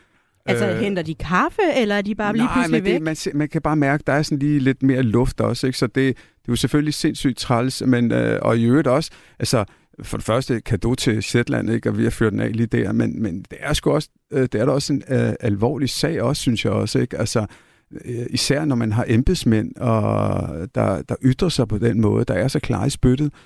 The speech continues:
Speaker 2: Øh, jeg tror også, øh, i artiklen er der vist også en i, omkring regeringstoppen også, der også, øh, er omkring det.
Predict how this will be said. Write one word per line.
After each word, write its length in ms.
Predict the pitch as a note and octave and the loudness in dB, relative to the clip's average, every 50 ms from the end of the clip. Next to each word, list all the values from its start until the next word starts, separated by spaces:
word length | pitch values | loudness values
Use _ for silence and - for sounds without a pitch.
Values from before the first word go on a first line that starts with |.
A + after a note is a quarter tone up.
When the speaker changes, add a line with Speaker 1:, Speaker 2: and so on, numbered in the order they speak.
| _ _ _ _ _ _ - | _ _ _ _ _ _ 0
Speaker 2:
Øh, 140 | B2 A#2 A2+ | 0 2 4
jeg 120 | A2+ A2+ | 4 2
tror 160 | - - B2 A#2+ | 2 0 0 0
også, 220 | C3 B2 - - | 0 0 0 2
øh, 280 | - B2 E2 E2 F2+ - | 2 2 2 0 -4 0
i 140 | C3+ C3+ A#2+ | 2 2 2
artiklen 380 | A2 - - B2 A#2+ C3 B2 | 2 2 0 0 0 2 2
er 40 | A#2 | 2
der 60 | A#2 | 2
vist 140 | A#2+ A2 - | 0 0 -2
også 180 | B2 A#2 - C3 | -2 -2 0 0
en 280 | A#2+ G#2+ E2+ E2+ G2+ - - | 0 0 0 -2 -4 -6 -4
i, 360 | - C#3 A#2+ A2+ A2+ A2+ G2+ D2 | -2 0 2 2 2 2 2 0
omkring 340 | - - - B2 F#2+ - | -2 -2 0 -2 -2 0
regeringstoppen 680 | A#2+ G#2+ - C3 - B2+ B2+ - - - A2+ G#2+ A2+ A2 | 0 0 2 2 0 0 -2 0 0 0 0 2 2 0
også, 220 | A2 A2+ - - | 0 -2 -2 -4
der 260 | - A#2 A2 A2 A2 G#2 - _ _ _ _ _ _ _ _ | -4 -2 -2 0 -2 -4 -6 _ _ _ _ _ _ _ _
også, 280 | - A#2+ C3 C#3 - - _ C3 | 0 0 0 0 -2 -6 _ 0
øh, 60 | B2 A#2 A2+ - - | 0 0 0 -2 -2
er 80 | A#2+ A2+ | 0 0
omkring 440 | A#2 A#2 - - A2+ G#2+ - - | 0 0 0 0 0 0 -2 -4
det. 100 | - A#2+ | -8 -8